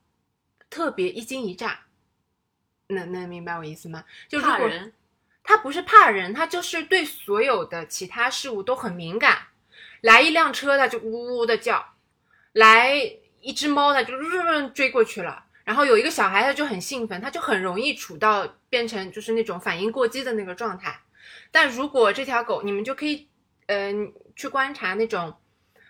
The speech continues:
Speaker 1: 路边小卖部的那，那，那种狗，路边小卖部领养的那种狗，都是来了个人，抬，可能甚至头都不抬，你走过去就走过去了。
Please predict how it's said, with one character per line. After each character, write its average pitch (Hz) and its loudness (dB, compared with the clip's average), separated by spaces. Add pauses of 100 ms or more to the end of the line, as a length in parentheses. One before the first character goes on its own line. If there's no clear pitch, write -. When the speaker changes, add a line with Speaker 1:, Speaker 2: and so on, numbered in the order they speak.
(140)
Speaker 1:
路 311 -4
边 277 -2
小 202 -4
卖 240 0
部 247 -6 (200)
的 165 -6
那， 180 -10
那， 190 -8
那 175 -12
种 160 -14
狗， 147 -10 (140)
路 247 -6
边 254 0
小 226 -4
卖 208 -4
部 208 -4 (400)
领 196 -2
养 220 0
的 165 -8
那 180 -8
种 165 -10
狗， 156 -4 (140)
都 302 2
是 247 4
来 196 6
了 311 4
个 330 0
人， 196 0
抬， 208 -4 (240)
可 240 -4
能 220 -4
甚 277 -8
至 262 -10
头 202 -6
都 277 -2
不 247 -6
抬， 170 -4
你 180 -12
走 170 -8
过 175 -12
去 185 -16
就 180 -18
走 147 -12
过 165 -16
去 - -18
了。 147 -14